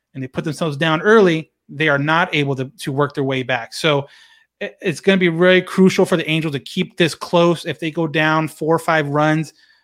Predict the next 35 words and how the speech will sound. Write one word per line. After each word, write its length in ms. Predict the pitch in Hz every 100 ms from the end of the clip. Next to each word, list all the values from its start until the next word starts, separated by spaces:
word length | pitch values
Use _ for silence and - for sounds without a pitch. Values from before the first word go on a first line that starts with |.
| _
you 120 | 143
know, 120 | 143
it's 80 | 131
gonna 140 | - 151
be 100 | 139
really, 380 | 135 160 160
really 160 | 156 156
hard 240 | 139 151
against 200 | 139 139
a 60 | 139
good 320 | 120 156 151
team, 540 | - 160 151 147 143 _ _ _ _ _ -
um, 440 | 135 135 127 135
like 340 | 151 151 156
the, 180 | 170 156 - 160
like 160 | 147
the 100 | 156
Red 220 | 143 147
Sox 420 | - 151 147 - - -
to 400 | - 143 143 139 135
work 440 | 143 147 165 -
that 360 | 156 156 151 _ _
magic 460 | 143 143 143 135 135
and, 160 | 139
and, 320 | 139 127 139 -
and 160 | 156 123
come 220 | - 147
back 320 | 139 135 123 131
and, 260 | 131 123 123
and 200 | 135 123
do 180 | 143 160
all 140 | 139 135
that 140 | 120
stuff. 280 | - 123 -
So 260 | 139 131